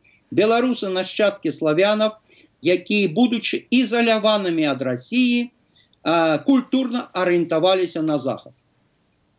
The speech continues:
Кропка. Гэта тысяча дзевяцьсот восемдзесят трэці год, гэта аан, гэта буклет на англійскай мове. То бок і Б Н Р, і Б С С Р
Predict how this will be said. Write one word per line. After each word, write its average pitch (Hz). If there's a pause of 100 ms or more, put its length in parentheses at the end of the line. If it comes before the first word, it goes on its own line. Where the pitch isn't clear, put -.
(260)
Кропка. - (640)
Гэта 233
тысяча 240
дзевяцьсот 202
восемдзесят 185
трэці 156
год, 202
гэта 147
аан, 190
гэта 135
буклет 139
на 131
англійскай 127
мове. 220 (320)
То 220
бок 208 (160)
і 240
Б 220
Н 202
Р, 208 (320)
і 196
Б 202
С 190
С -
Р 226